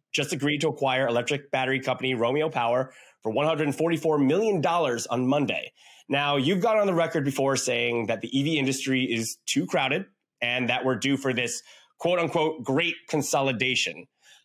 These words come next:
Uh, you've s-, even said that this has happened before, back when gas cars first came out. Can you explain a little more on this front?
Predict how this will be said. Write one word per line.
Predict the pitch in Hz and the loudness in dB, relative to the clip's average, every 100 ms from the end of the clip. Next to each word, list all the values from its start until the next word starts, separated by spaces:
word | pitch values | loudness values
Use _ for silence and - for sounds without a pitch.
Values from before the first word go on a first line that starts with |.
| - | -6
Uh, | 127 139 147 147 143 | -2 2 2 2 2
you've | 151 208 180 | 2 0 0
s-, | - - | -2 -4
even | 190 208 | -2 0
said | 190 208 | 0 0
that | 180 | 0
this | 175 170 | 0 0
has | 185 | 0
happened | 185 175 | 0 0
before, | 139 214 127 98 | 0 2 2 -2
back | - 127 - | -2 -2 0
when | 135 127 | 0 0
gas | 135 135 | 0 -2
cars | - 135 131 | 0 0 0
first | 139 131 | -2 -4
came | - 127 | -4 -2
out. | 123 123 95 _ _ _ _ - | -2 -2 -6 _ _ _ _ -2
Can | 143 | 2
you | 139 | 2
explain | 143 - 151 147 143 139 | 2 -2 0 0 0 0
a | |
little | 117 147 | 0 2
more | 135 127 131 | 2 2 0
on | 120 | 0
this | 117 113 | -2 -2
front? | - 95 82 | -4 -8 -8